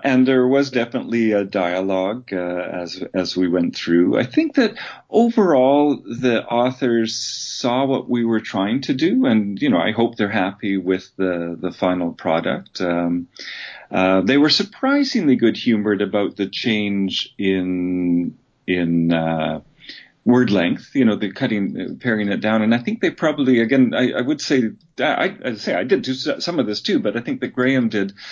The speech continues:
a lot of the work of, of paring, uh, uh, paring the chapters down. And really, you know, he was man-, managed to do that without losing the argument of the author. So I don't think there was an imposition of voice.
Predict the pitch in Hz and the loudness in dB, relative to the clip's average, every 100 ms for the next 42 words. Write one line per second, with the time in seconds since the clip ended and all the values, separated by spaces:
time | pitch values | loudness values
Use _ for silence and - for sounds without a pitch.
0 | - - - 110 110 113 127 123 110 101 | -18 -18 -8 -2 0 2 2 0 0 0
1 | 98 98 92 - - 92 - - 120 113 | 0 -2 -4 -6 -6 -6 -6 -6 -2 0
2 | 101 95 95 - 90 90 87 85 - - | 0 0 -2 -2 -2 0 -2 -6 -14 -20
3 | - - - 90 90 85 - 110 101 92 | -20 -16 -6 -2 -2 -4 -2 0 2 0
4 | 95 98 107 - 107 - 92 82 80 85 | -2 -4 -4 -2 -4 -2 -6 -6 -6 -6
5 | 90 - - 294 - 92 87 - - _ | -6 -4 -2 0 2 0 -2 -8 -14 _
6 | _ _ _ - - - 127 156 190 185 | _ _ _ -8 -4 0 2 2 2 0
7 | - 143 139 127 170 160 - 117 143 139 | 0 0 0 0 -2 -4 -4 2 4 4
8 | 101 117 131 139 117 131 151 139 120 107 | 2 0 0 0 0 2 2 0 -2 -2
9 | 104 104 127 127 113 92 87 92 98 110 | -2 -2 -2 -2 -4 -4 -6 -4 -2 -2
10 | 113 131 - 110 147 151 127 110 107 - | 0 -2 0 -2 -2 -4 0 2 2 2
11 | 123 123 110 110 110 101 87 101 110 78 | 2 2 2 0 0 -2 0 2 2 0
12 | - - | -4 -10